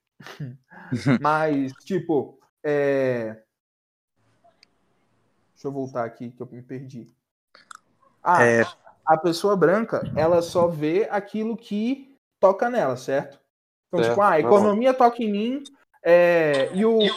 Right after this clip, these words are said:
Speaker 1: petismo toca em mim porque eles tão roubando do gov-,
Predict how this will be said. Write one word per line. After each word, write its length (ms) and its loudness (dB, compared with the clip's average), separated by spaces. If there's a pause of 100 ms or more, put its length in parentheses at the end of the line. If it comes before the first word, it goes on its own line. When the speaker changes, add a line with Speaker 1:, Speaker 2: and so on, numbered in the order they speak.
(180)
Speaker 1:
petismo 800 0 (420)
toca 260 4
em 60 -4
mim 200 -4
porque 320 -4
eles 400 2
tão 160 -4
roubando 440 0
do 160 -4
gov-, 260 -2